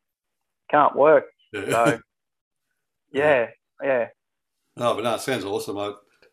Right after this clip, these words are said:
Speaker 2: I mean, it's been out for a while now, hasn't it, the album?
Speaker 1: Yeah, yeah, it came out last year in,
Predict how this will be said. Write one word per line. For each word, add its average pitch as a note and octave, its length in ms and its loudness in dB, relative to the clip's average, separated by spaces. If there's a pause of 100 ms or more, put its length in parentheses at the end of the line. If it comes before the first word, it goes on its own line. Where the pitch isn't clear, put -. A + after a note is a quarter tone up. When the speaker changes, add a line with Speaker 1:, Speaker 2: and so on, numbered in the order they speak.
(160)
Speaker 2:
I - 40 -6
mean, C#3+ 60 0
it's C#3 100 -4
been D3+ 140 0
out - 280 -4
for A#2+ 80 -6
a - 20 -4
while A2+ 240 0
now, A#2+ 180 0
hasn't A#2 240 -6
it, - 60 -16
the G2+ 80 -8
album? B2+ 300 -6 (720)
Speaker 1:
Yeah, F3 400 4 (100)
yeah, F3 140 2
it - 200 -2
came C#4+ 260 -2
out F#3 220 0
last D#3+ 240 2 (120)
year D3+ 420 -6
in, C#3+ 240 -4